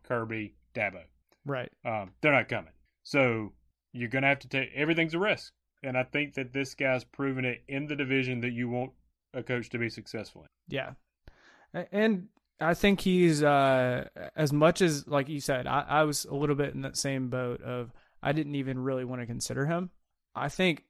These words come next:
Speaker 2: he's proven enough to me that I was, I think that would be, if anything, that would be better for Auburn. And again, the,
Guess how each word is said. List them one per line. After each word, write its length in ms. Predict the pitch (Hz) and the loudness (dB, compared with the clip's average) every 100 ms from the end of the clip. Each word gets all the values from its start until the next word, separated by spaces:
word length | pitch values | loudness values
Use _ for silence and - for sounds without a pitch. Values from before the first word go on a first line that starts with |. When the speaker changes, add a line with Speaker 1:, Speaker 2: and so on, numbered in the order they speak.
| _ | _
Speaker 2:
he's 200 | 139 147 | -6 -6
proven 380 | - 151 147 143 | -2 0 2 2
enough 320 | 131 127 123 - | -2 -2 -4 -6
to 80 | |
me 280 | 123 120 120 | -8 -6 -6
that 160 | 117 120 | -6 -4
I 120 | 123 | -2
was, 120 | 127 - | -4 -6
I 320 | - - 127 156 | -10 -4 -2 0
think 320 | 160 139 - | 0 -2 -2
that 200 | 131 139 | -2 -2
would 180 | 131 117 | -4 -2
be, 400 | 123 123 120 117 _ _ | -4 -2 -6 -8 _ _
if 120 | - 170 | -2 2
anything, 400 | 208 165 147 135 | 4 4 2 2
that 160 | 143 | -2
would 120 | 143 | -2
be 100 | 131 | -4
better 300 | 123 139 135 | -2 0 0
for 180 | 127 131 | 0 -2
Auburn. 400 | 123 123 - - - - | 0 -2 -4 -12 -14 -2
And 80 | 143 | 0
again, 300 | 135 139 123 | 2 2 0
the, 140 | 131 | -6